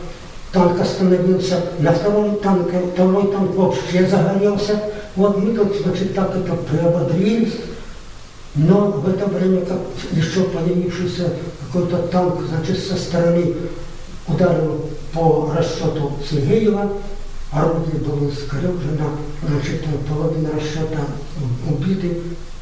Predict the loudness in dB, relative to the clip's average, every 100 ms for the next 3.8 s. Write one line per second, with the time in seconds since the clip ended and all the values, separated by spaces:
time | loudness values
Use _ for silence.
0 | -10 -8 -6 -6 -4 -2 0 0 0 0
1 | 0 0 2 2 2 0 -4 -8 -10 -10
2 | -10 -4 0 0 0 0 0 -2 -4 -2
3 | -2 -2 -4 -8 -8 -6 0